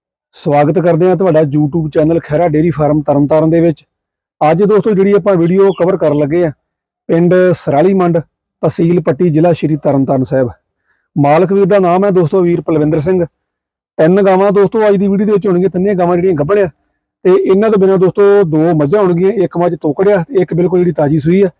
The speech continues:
ਡਿਟੇਲ ਇਹਨਾਂ ਪਸ਼ੂਆਂ ਦੀ ਆਪਾਂ ਵੀਰ ਤੋਂ ਪੁੱਛ ਕੇ ਤੁਹਾਨੂੰ ਸਾਂਝ-, ਤੁਹਾਡੇ ਨਾਲ ਸਾਂਝੀ ਕਰ ਦਿੰਦੇ ਆ। ਅੱਜ ਦੀ ਵੀਡੀਓ ਦੇ ਵਿੱਚ ਦੋਸਤੋ ਆਪਣੇ ਨਾਲ ਗੱਲਬਾਤ ਕਰਨ ਆ ਰਹੇ ਆ ਵੀਰ ਪਲਵਿੰਦਰ ਸਿੰਘ। ਕਰਦੇ ਆ ਦੋਸਤੋ ਗੱਲਬਾਤ ਤੇ ਪੁੱਛਦੇ ਆ ਡਿਟੇਲ ਇਹਨਾਂ ਪਸ਼ੂਆਂ ਦੀ ਸਾਰੀ।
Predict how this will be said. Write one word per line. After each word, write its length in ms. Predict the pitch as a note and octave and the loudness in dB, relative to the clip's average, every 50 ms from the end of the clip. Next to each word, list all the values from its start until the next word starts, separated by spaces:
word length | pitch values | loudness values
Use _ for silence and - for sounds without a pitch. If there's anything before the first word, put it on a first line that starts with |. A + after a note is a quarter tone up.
| _ _ _ _ _ _ _ _ - | _ _ _ _ _ _ _ _ -4
ਡਿਟੇਲ 400 | D#3+ F3 D3 E3+ E3+ F#3 G3 G#3+ | -2 0 0 2 2 4 2 2
ਇਹਨਾਂ 160 | A3 A3+ G#3+ | 2 0 0
ਪਸ਼ੂਆਂ 260 | G3+ F3+ D#3+ F#3+ F#3+ | 0 0 0 0 0
ਦੀ 60 | F3+ | 0
ਆਪਾਂ 200 | F#3+ - F#3+ F3+ | 0 0 0 -2
ਵੀਰ 180 | D#3 D3 D3 C3+ | 0 0 -2 -2
ਤੋਂ 120 | D#3+ E3+ | -2 -4
ਪੁੱਛ 120 | E3 E3 E3 | -2 -2 -2
ਕੇ 60 | G3+ | 0
ਤੁਹਾਨੂੰ 180 | D#3+ E3 E3+ | 0 0 -2
ਸਾਂਝ-, 320 | D3+ - F3 E3 F3 E3+ - | -2 -2 -4 -4 -4 -4 -4
ਤੁਹਾਡੇ 160 | F#3 E3+ D3 | -4 -2 0
ਨਾਲ 100 | C#3+ B2+ | 0 0
ਸਾਂਝੀ 200 | D3 D3+ F3 F#3+ | 0 0 0 0
ਕਰ 140 | F3+ F#3 D#3+ | 0 0 0
ਦਿੰਦੇ 220 | F3 F3+ F#3+ G3 | 2 2 2 0
ਆ। 40 | F3 - _ _ _ _ _ _ _ _ _ _ - | 0 -4 _ _ _ _ _ _ _ _ _ _ -2
ਅੱਜ 180 | - F3+ F#3 F3+ | 0 0 2 2
ਦੀ 140 | G3+ A3 B3 A3+ | 2 2 0 0
ਵੀਡੀਓ 220 | A3+ A3 A#3+ A#3+ | 0 0 0 0
ਦੇ 60 | A#3+ | 0
ਵਿੱਚ 120 | A3+ A3 G#3+ | 0 0 2
ਦੋਸਤੋ 280 | F3+ G3 E3+ G3 G#3 | 2 0 2 2 0
ਆਪਣੇ 160 | G3+ F3+ F3+ | 0 0 0
ਨਾਲ 100 | F#3 F#3+ | 0 0
ਗੱਲਬਾਤ 320 | D#3+ D#3 D3+ D3+ D3+ D#3+ D#3+ | 0 0 0 0 0 -2 -2
ਕਰਨ 220 | - E3+ D#3+ D#3+ | -2 -2 -2 0
ਆ 100 | D#3 D3 | 0 0
ਰਹੇ 120 | D#3+ E3 E3+ | 0 0 0
ਆ 40 | |
ਵੀਰ 160 | D#3 D3+ D3+ - | 0 0 -2 -2
ਪਲਵਿੰਦਰ 320 | - C#3+ C#3 C#3 C#3 C#3 | -2 -2 -2 -2 -2 -2
ਸਿੰਘ। 220 | C3+ F3+ F#3 F3 E3 - _ _ _ _ _ _ - | -2 -2 -2 -2 -4 -8 _ _ _ _ _ _ -4
ਕਰਦੇ 300 | F3+ E3+ E3 D#3+ F#3+ A3 | -2 0 2 2 2 2
ਆ 40 | G#3+ | 2
ਦੋਸਤੋ 260 | F#3+ E3+ - - D#3+ | 2 0 0 -2 -2
ਗੱਲਬਾਤ 320 | D3 D3 C#3+ C#3 D3+ C#3 | 0 0 0 0 -2 -2
ਤੇ 60 | - | -4
ਪੁੱਛਦੇ 280 | D3+ E3+ D#3 C#3 D#3 F3 | -4 -4 -4 -2 -2 0
ਆ 20 | |
ਡਿਟੇਲ 280 | D#3+ D3+ C#3 C#3+ C3 B2+ | 0 0 0 0 0 0
ਇਹਨਾਂ 120 | B2+ C3+ | -2 -2
ਪਸ਼ੂਆਂ 240 | B2+ - - - A#2+ | -4 -6 -8 -8 -8
ਦੀ 40 | A2+ | -10
ਸਾਰੀ। 240 | - C3+ C3+ A2+ | -8 -10 -12 -12